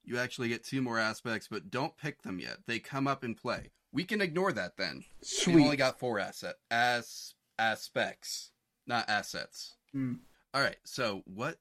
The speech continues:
Speaker 1: is the next part of character creation? Skill sets and stunts. Skill sets. You get an array of skill sets. You get, get one skill at plus four, two skills at plus three, three at plus two, and four at plus one. So how do we decide what those are?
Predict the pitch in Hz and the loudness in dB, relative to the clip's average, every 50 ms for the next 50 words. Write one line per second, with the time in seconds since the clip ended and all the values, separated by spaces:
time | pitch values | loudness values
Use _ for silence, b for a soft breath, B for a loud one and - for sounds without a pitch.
0 | _ - 135 131 123 - 113 110 110 117 135 - - - - 120 113 117 123 - | _ -8 -8 -8 -6 -6 -4 -4 -4 -4 -6 -10 -14 -8 -6 -4 -4 -4 -6 -8
1 | - 101 101 101 104 104 104 101 107 107 104 104 - - - 101 92 - - 85 | -6 -6 -6 -4 -4 -4 -4 -6 -6 -6 -8 -10 -12 -10 -8 -8 -8 -8 -10 -16
2 | - - 95 90 78 65 - - 85 - 58 - - - _ - - - - - | -12 -8 -8 -6 -6 -8 -10 -12 -12 -14 -16 -18 -20 -20 _ -16 -16 -14 -6 -4
3 | 127 139 147 151 147 - - 135 143 - - - - 123 123 123 120 110 - - | -4 -4 -4 -6 -6 -6 -6 -6 -6 -6 -8 -12 -10 -8 -8 -6 -8 -8 -10 -10
4 | - - - - 107 95 85 - - - - - - - - - - - - - | -12 -12 -10 -8 -8 -6 -8 -10 -12 -16 -18 -16 -16 -16 -16 -16 -16 -18 -20 -20
5 | _ - - - - 110 95 87 - - 82 69 - - - 101 104 110 107 101 | _ -16 -16 -14 -10 -10 -10 -10 -10 -12 -12 -14 -14 -12 -12 -8 -8 -6 -6 -6
6 | 95 - - 98 98 95 101 101 92 90 - - - 95 78 80 - - 73 67 | -8 -10 -12 -10 -8 -6 -6 -6 -6 -8 -10 -12 -12 -12 -12 -10 -12 -12 -14 -12
7 | - - 95 98 101 98 - _ _ - 107 - - 98 101 101 101 - - - | -12 -12 -10 -8 -8 -10 -10 _ _ -12 -12 -10 -8 -8 -8 -8 -8 -10 -10 -8
8 | 107 104 101 101 - _ - 98 85 78 - - - 120 120 120 117 113 113 110 | -6 -6 -6 -6 -8 _ -12 -12 -12 -12 -12 -12 -10 -8 -6 -6 -4 -6 -6 -8
9 | - - 123 123 113 - - 123 113 107 104 104 - - 104 98 92 - - - | -10 -10 -8 -8 -8 -8 -8 -6 -6 -6 -6 -8 -10 -10 -10 -10 -10 -10 -12 -10
10 | 101 98 95 92 92 87 90 _ _ _ _ _ _ - 156 165 165 - - 143 | -6 -6 -4 -4 -6 -8 -10 _ _ _ _ _ _ -4 -2 -2 -2 -4 -4 -6
11 | 139 127 - - - 127 113 110 107 107 110 107 - 101 101 98 - - 117 110 | -6 -6 -6 -10 -6 -2 -2 0 0 -2 -4 -4 -6 -8 -10 -10 -10 -8 -6 -4
12 | 104 104 101 98 - - - 101 90 - - - - - - - - _ _ _ | -4 -4 -4 -6 -8 -8 -8 -8 -8 -8 -10 -14 -14 -14 -16 -18 -20 _ _ _
13 | _ - - - - - _ _ _ - - - 117 107 104 104 98 92 - 117 | _ -16 -16 -16 -16 -20 _ _ _ -14 -8 -4 -2 -2 -2 -2 -4 -4 -6 -6
14 | 117 123 120 113 113 107 98 - - - 101 95 92 87 87 - 90 82 76 - | -4 -4 -4 -4 -6 -6 -6 -8 -8 -6 -6 -6 -6 -8 -12 -12 -12 -12 -12 -12
15 | - 57 50 50 50 | -14 -14 -14 -16 -16